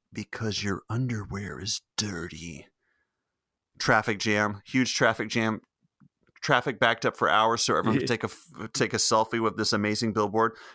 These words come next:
Speaker 1: There's
Speaker 2: Yeah.
Speaker 1: no information about who put it up. There's no hashtag. There's no Q R code. It's just the truth. J D Vance has an emergency press conference. "Oh, I, I'm gonna show you that my underwear is clean. Oh, oh, it's so clean." And then he pulls down his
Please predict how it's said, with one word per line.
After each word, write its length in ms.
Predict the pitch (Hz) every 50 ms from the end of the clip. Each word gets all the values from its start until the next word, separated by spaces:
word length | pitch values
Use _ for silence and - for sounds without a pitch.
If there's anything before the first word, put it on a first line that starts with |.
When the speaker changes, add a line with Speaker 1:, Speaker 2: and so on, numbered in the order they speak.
| -
Speaker 1:
There's 140 | - 120 117
Speaker 2:
Yeah. 60 | 131
Speaker 1:
no 140 | 135 135 131
information 520 | 131 127 - 143 127 117 113 113 - - 120
about 160 | 110 90 -
who 120 | 123 127
put 160 | 110 - 123 117
it 80 | 117
up. 100 | 123 113
There's 180 | - 107 104 -
no 160 | 120 120 120
hashtag. 520 | 113 120 117 120 - - - 127 117 113
There's 160 | 107 104 101 120
no 160 | 120 120 120
Q 220 | - - 135 120
R 140 | 117 113 113
code. 360 | 113 - 127 120 120 123 123 - _ - - - _ -
It's 100 | 117 -
just 220 | - 120 - -
the 60 | - 87
truth. 580 | - - - - 147 127 95 87 - - - _ _ _ _ _ _ - - -
J 200 | 104 120 127 120
D 80 | 123
Vance 240 | 113 120 113 117 117
has 160 | 131 117 107
an 60 | 120
emergency 440 | 113 110 113 113 110 123 113 - 123
press 240 | - - 110 107 -
conference. 320 | - 123 113 - 120 - -
"Oh, 640 | - - - - 453 427 330 349 415 392 381 392 381 -
I, 340 | 294 330 - - 494 466 440
I'm 60 | 415 320
gonna 200 | 359 254 208 262
show 260 | - - 427 339 320 330
you 120 | 330 330
that 100 | 277 247
my 100 | 254 330 302 285 311
underwear 360 | 320 320 339 339 311 262 233
is 100 | 233 285
clean. 500 | - - - 440 427 349 302 262 240 220 208 -
Oh, 540 | - - - 453 - 277 370 403 - 262 -
oh, 260 | 427 440 453 269 294 427 427
it's 80 | -
so 220 | - 415 440 349 359
clean." 500 | - - 440 494 480 427 381 320 269 254
And 100 | 247 - _ _ _ -
then 100 | 123 117
he 60 | 113 101
pulls 260 | - 127 123 120 -
down 220 | - 123 113 107
his 140 | 101 101 -